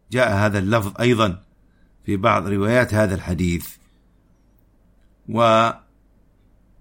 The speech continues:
المسألة هذه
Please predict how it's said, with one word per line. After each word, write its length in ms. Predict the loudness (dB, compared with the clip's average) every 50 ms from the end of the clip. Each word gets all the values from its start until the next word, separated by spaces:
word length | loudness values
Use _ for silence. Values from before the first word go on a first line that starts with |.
| _ _ _ _ _ _ _ _ _ _ _ _ -20 -20 _ _ _ _ _ _ _ _ _ _ _ -8 -2
المسألة 840 | 0 0 0 -2 -4 -10 -8 -4 -2 -2 -2 -2 -2 -2 -2 -2 -2
هذه 260 | -2 -2 -4 -4